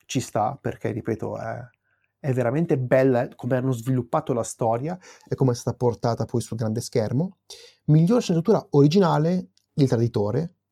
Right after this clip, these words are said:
di Marco Bellocchio, che è co-, cosceneggiatore anche, e anche ci può stare, è molto, molto avvincente, molto avvincente, e anche di questo rimanete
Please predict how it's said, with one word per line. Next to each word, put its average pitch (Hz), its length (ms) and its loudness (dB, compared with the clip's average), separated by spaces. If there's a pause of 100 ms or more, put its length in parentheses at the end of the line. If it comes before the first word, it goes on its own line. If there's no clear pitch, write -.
(500)
di 139 200 0
Marco 101 320 -4
Bellocchio, 107 560 -8 (640)
che 95 160 -8
è 95 40 -12
co-, - 320 -4
cosceneggiatore 113 760 -2
anche, 101 420 -8 (480)
e - 100 -2
anche 131 420 0 (220)
ci - 240 -8
può 127 140 -6
stare, 117 440 -2
è 110 440 -4 (240)
molto, 131 720 -4
molto 156 280 2
avvincente, 123 800 -6 (180)
molto 120 280 -6
avvincente, 110 520 -4
e - 120 -2
anche 139 220 2
di 135 80 0
questo 123 520 -2 (340)
rimanete 123 1000 2